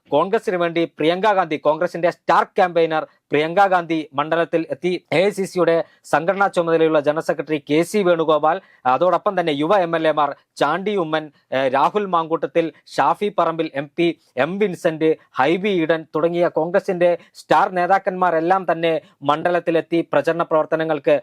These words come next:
ഉം, കോൺഗ്രസും സി പി എമ്മും വീടുകൾ കയറിയുള്ള പ്രചരണ പ്രവർത്തനങ്ങൾക്ക് നേതൃത്വം നൽകുന്നതിനോടൊപ്പം തന്നെ, ഏ, റോഡ് ഷോകളും മറ്റുമായി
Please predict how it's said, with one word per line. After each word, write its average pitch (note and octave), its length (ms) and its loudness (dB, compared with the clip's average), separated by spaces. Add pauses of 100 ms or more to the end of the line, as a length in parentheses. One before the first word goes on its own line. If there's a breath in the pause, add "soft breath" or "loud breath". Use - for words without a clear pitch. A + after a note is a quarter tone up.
(180 loud breath)
ഉം, C#3 240 0
കോൺഗ്രസും F#3 600 -2
സി F#3+ 340 -2
പി A#3+ 60 2
എമ്മും E3+ 280 0 (220 soft breath)
വീടുകൾ A3+ 420 2
കയറിയുള്ള E3+ 480 0 (100)
പ്രചരണ F3+ 300 0
പ്രവർത്തനങ്ങൾക്ക് E3 840 -2 (220 loud breath)
നേതൃത്വം F3+ 460 0
നൽകുന്നതിനോടൊപ്പം F3 760 0
തന്നെ, E3 280 0 (220 soft breath)
ഏ, C#3 100 0
റോഡ് F3 240 2
ഷോകളും E3+ 580 0
മറ്റുമായി D#3+ 460 -2